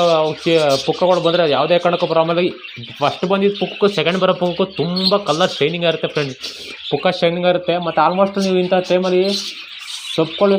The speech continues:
ಫ್ರೆ-, ಸೊಪ್ಪುಗಳು ಫ್ರೆ-, ಇದು ಪಾಲಕ್ ಸೊಪ್ಪು ಕೊಡಿ ಫ್ರೆಂಡ್ಸ್. ಪಾಲಕ್ ಸೊಪ್ಪು ಎಲ್ಲ ಕೊಟ್ರೆ ನೀಟಾಗಿ ಪುಕ್ಕಗಳು ಶೈನಿಂಗ್ ಸೂಪರಾಗಿ ಬರ್ತವೆ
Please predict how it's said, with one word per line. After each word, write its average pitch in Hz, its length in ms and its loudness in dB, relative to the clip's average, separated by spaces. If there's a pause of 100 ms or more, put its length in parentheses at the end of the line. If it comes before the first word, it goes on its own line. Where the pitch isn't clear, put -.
ಫ್ರೆ-, 180 160 2 (200)
ಸೊಪ್ಪುಗಳು 190 380 2
ಫ್ರೆ-, 180 220 2
ಇದು 156 240 4
ಪಾಲಕ್ 165 280 2
ಸೊಪ್ಪು - 180 -2
ಕೊಡಿ 185 180 4
ಫ್ರೆಂಡ್ಸ್. 160 300 -4
ಪಾಲಕ್ 170 280 0 (160)
ಸೊಪ್ಪು 165 280 0 (520)
ಎಲ್ಲ 156 120 0 (100)
ಕೊಟ್ರೆ 160 260 0
ನೀಟಾಗಿ 170 320 0
ಪುಕ್ಕಗಳು 165 440 -2
ಶೈನಿಂಗ್ 170 480 -2
ಸೂಪರಾಗಿ 170 440 -2
ಬರ್ತವೆ 160 240 -2